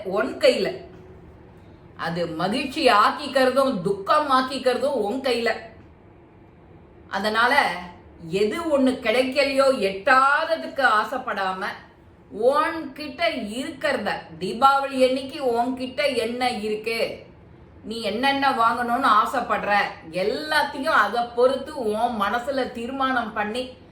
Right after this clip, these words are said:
அதற்கு ஏற்ப உன்னோட மகிழ்ச்சியை உன்கிட்ட கொண்டு வா அப்படிங்கிறார். நாம இத ஃபாலோ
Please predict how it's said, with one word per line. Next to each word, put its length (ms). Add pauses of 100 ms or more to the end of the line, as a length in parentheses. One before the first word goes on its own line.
(180)
அதற்கு 800
ஏற்ப 640
உன்னோட 500
மகிழ்ச்சியை 540
உன்கிட்ட 500
கொண்டு 280
வா 140 (880)
அப்படிங்கிறார். 800 (320)
நாம 420
இத 280
ஃபாலோ 440